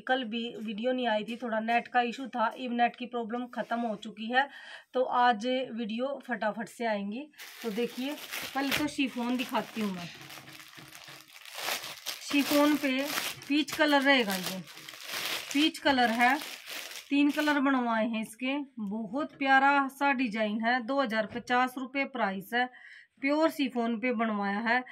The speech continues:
और इसमें करेब की बॉटम है भाई, हैवी वाली। एक तो दाने वाली करेब हुआ है नहीं, एक इसमें हैवी वाली करेब की बॉटम लगवाई है हमने। ये देखो आपका सूट ऐसे,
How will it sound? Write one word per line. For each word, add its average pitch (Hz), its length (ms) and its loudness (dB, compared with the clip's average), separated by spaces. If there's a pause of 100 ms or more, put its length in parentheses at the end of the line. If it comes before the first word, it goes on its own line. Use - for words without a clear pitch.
(280)
और 277 160 4
इसमें 311 400 6
करेब 302 380 2
की 311 140 2
बॉटम 285 440 4
है 226 120 2
भाई, 320 180 4
हैवी 247 440 4
वाली। 226 360 4 (380)
एक 262 180 -4
तो 311 100 0
दाने 277 380 8
वाली 285 200 8
करेब 302 320 2
हुआ 247 280 4
है 285 140 4
नहीं, 262 340 -2
एक 285 320 -4
इसमें 285 420 -4
हैवी 220 380 -2
वाली 285 280 2
करेब 269 360 -2
की 269 100 -4
बॉटम 262 400 0
लगवाई 185 440 -4
है 202 140 -6
हमने। 175 280 -8 (520)
ये 220 220 -4
देखो - 420 -14 (560)
आपका 196 380 -12
सूट - 540 -16 (1700)
ऐसे, 190 320 -10